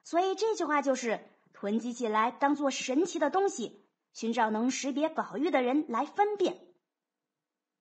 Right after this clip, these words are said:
那前面说的是占有具体的事物，如果是从时间的角度看，占有某一段时间，也就是过了某个时段，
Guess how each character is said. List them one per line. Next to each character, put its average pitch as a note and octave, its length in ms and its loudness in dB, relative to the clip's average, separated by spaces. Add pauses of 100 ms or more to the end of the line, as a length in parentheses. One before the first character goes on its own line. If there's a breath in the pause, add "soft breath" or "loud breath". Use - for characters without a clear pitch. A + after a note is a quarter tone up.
(760)
那 G#3+ 120 -6
前 F#3+ 240 -10
面 F4+ 140 6
说 B3+ 180 2
的 G#3 240 0
是 - 160 -6
占 A3 240 -2
有 F3+ 100 -6
具 F#4 280 -2
体 F#3 120 -10
的 E3 80 -14
事 A3 200 -6
物， F#3+ 260 -6 (380 soft breath)
如 G#4 160 0
果 G#4+ 100 2
是 G4+ 140 -2
从 F#4+ 160 -2
时 G3+ 320 -6
间 G4 180 0
的 F#4 80 0
角 - 180 -8
度 G3 140 -10
看， F#3+ 380 -6 (200)
占 A#3 200 -2
有 A3+ 140 0
某 A3 240 -4
一 A3 100 -14
段 C4 160 2
时 A#3+ 180 -6
间， F4+ 420 0 (220)
也 F3 100 -10
就 F3+ 140 -6
是 F#3+ 220 -8
过 E4 280 2
了 G3 140 -2
某 F#3 160 -8
个 F3+ 160 -12
时 F3+ 220 -10
段， A#3+ 340 2